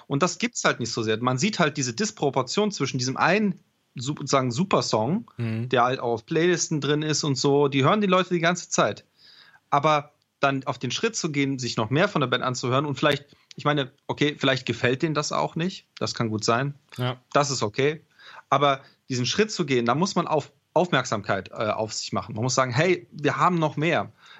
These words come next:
Speaker 1: Das gibt's wirklich oft. Wir haben gelegentlich nicht Fans, die uns ansprechen und sagen, „Ach, ich wusste gar nicht, dass ihr noch mehr habt.“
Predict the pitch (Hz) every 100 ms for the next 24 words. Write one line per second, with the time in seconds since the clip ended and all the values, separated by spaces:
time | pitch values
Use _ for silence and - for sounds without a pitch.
0 | - 117 208 196 - 165 143 - 208 -
1 | 127 120 165 156 - - 135 123 180 220
2 | 208 - - 131 123 - _ _ _ -
3 | 120 - - 143 180 233 147 127 143 208
4 | - 135 139 127 135 131 131 - - 170
5 | 147 240 190 139 117 123 120 110 170 120
6 | 107